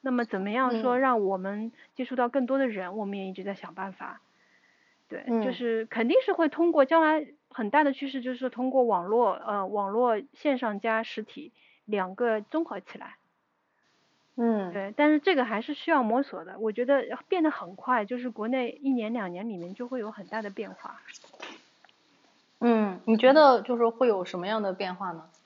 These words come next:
Speaker 1: 呃，我觉得就是在消费的这个习惯上面就会，嗯，还有消费的渠道上面会有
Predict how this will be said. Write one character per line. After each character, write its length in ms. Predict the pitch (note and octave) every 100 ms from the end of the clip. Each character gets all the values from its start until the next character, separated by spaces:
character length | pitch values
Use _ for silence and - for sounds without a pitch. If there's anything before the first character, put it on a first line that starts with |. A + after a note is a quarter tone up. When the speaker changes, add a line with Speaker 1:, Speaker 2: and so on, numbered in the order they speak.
| _ _ - - - - - - - -
Speaker 1:
呃， 260 | - B3+ B3+
我 160 | B3+ A#3+
觉 180 | B3
得 160 | C4 D#4
就 120 | D#4
是 120 | C#4+
在 300 | C4+ C#4+ C4
消 260 | B3+ C#4+ C#4+
费 280 | C#4+ D4+ B3
的 200 | A3 G#3
这 180 | - A#3+
个 120 | G#3
习 240 | - -
惯 220 | G#3 B3 B3+
上 180 | A3+
面 240 | G#3+ G3 G3+
就 160 | A3+
会， 380 | G#3 A3 G3+ F3+ F#3 F#3 - - -
嗯， 280 | G#3 G3 G3
还 160 | F3+ A3+
有 160 | G#3
消 200 | G#3+ B3
费 200 | B3+ C4
的 80 | A3
渠 280 | - - G3+
道 220 | A#3+ A#3
上 220 | A#3 G#3+
面 160 | G3+ G3+
会 240 | G#3 A3+
有 240 | F#3 F#3